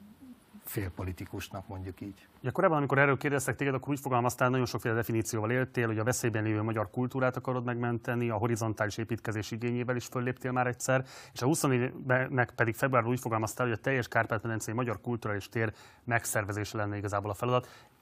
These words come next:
Speaker 2: Ez mit jelent pontosan? Mit kell érteni ez alatt?
Speaker 1: A történelmi tényeket. Tehát, hogy a magyar kultúra az nem áll meg Magyarország határainál. Tehát van egy ezer éves múltunk, amiből száz éve vagyunk szétszakítatva különböző országokba,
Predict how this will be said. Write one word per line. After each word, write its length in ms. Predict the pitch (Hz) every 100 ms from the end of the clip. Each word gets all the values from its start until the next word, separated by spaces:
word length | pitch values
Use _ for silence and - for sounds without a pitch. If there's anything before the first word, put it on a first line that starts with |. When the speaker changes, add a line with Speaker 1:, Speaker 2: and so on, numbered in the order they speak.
| _
Speaker 2:
Ez 140 | 127
mit 180 | 131 -
jelent 200 | 110 92
pontosan? 320 | 104 90 -
Mit 80 | 131
kell 140 | -
érteni 260 | 95 95 104
ez 100 | 110
alatt? 360 | - - - - _ _ _ _
Speaker 1:
A 340 | 180 151 147 123 - - - - - - - - - - - - - - - - -
történelmi 720 | 143 131 131 127 120 117 117 -
tényeket. 600 | 120 104 98 - 101 - -
Tehát, 220 | 113 107
hogy 100 | 113
a 40 |
magyar 300 | 113 131 123
kultúra 340 | - 123 107 117
az 100 | 110
nem 180 | 113 113
áll 120 | 104
meg 160 | 104
Magyarország 600 | 104 101 101 95 - 101
határainál. 640 | - 98 98 95 92 92 90
Tehát 120 | -
van 120 | 101
egy 120 | 113 101
ezer 200 | 107 98
éves 280 | 95 95
múltunk, 420 | - 117 110 120 110
amiből 540 | 147 131 107 117 117
száz 380 | 110 - 117 104
éve 340 | 104 98 104 107
vagyunk 280 | 110 98 98
szétszakítatva 880 | - 101 - 104 - 101 104 92 98
különböző 480 | - 104 98 95 98
országokba, 720 | 98 92 101 101 104 117 131